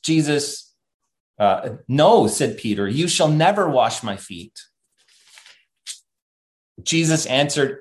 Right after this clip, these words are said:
"Unless I wash you, you have no part with me." "Then, Lord," Simon Peter replied, "not just my feet, but my hands and my head as well." Jesus answered, "Those who have had a bath need only to wash their feet.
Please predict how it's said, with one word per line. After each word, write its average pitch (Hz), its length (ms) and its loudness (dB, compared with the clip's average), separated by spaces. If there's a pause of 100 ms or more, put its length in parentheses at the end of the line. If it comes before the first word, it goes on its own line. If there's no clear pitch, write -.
"Unless 151 360 2
I 185 120 4
wash 143 480 -2
you, 135 80 -4
you 127 160 -6
have 131 240 -4
no 120 140 -4
part 117 340 0
with - 180 -16
me." 104 160 -20 (600)
"Then, 190 260 0
Lord," 196 300 2
Simon 160 340 -2
Peter 151 240 -8
replied, 139 440 0 (180)
"not 196 320 -2
just 202 240 -2
my 151 140 -4
feet, 156 260 -6
but 147 120 -4
my 151 160 -2
hands 165 380 -2
and 165 100 -4
my 160 140 0
head 208 260 6
as 156 140 -2
well." 147 520 2 (380)
Jesus 160 400 -10
answered, 143 600 -6 (360)
"Those 214 360 2
who 240 60 2
have 226 100 2
had 208 160 0
a 175 100 0
bath 156 380 -2
need 196 200 0
only 208 300 0
to 196 100 -8
wash 180 280 -2
their 170 160 -10
feet. 170 420 -12